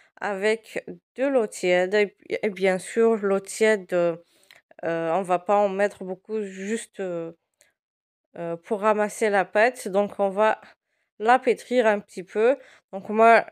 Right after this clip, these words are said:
je, je vais pétrir avec les mains. Et puis, vous pouvez le faire, euh, soit comme je le fais ici ou bien, euh, au robot ou à pétrin. Donc, j'ai utilisé environ trente, euh, jusqu'à trente-cinq centilitres de lait,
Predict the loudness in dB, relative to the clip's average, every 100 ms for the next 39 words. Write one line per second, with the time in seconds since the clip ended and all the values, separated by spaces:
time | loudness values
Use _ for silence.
0 | -12 -12 -10 -12 -8 -6 -6 -6 -2 -2
1 | -2 2 4 4 2 0 -2 -20 -20 _
2 | _ -6 -2 -2 -2 -4 -8 -12 _ _
3 | _ -12 -12 -12 -16 -8 -8 -8 -10 -6
4 | 0 0 0 -2 2 2 2 0 2 4
5 | 4 2 -2 0 4 6 6 2 _ _
6 | _ _ -4 -4 -4 -4 -4 0 0 -2
7 | -8 -10 -8 -8 -2 0 0 -4 _ _
8 | _ _ -8 -4 -4 -2 -2 -4 -4 0
9 | 2 4 2 -2 -6 -20 -12 -6 -4 -4
10 | _ _ _ _ _ _ _ _ _ -4
11 | -4 -4 0 0 0 -6 -4 2 6 6
12 | 4 0 -2 2 2 2 2 0 -4 -8
13 | 0 2 2 -2 _ -2 2 4 4 2
14 | 0 -2 2 2 2 -8 2 2 2 -2
15 | -12 -4 -4 -6 -8 -6 -6 -4 -2 -2
16 | -2 -2 0 0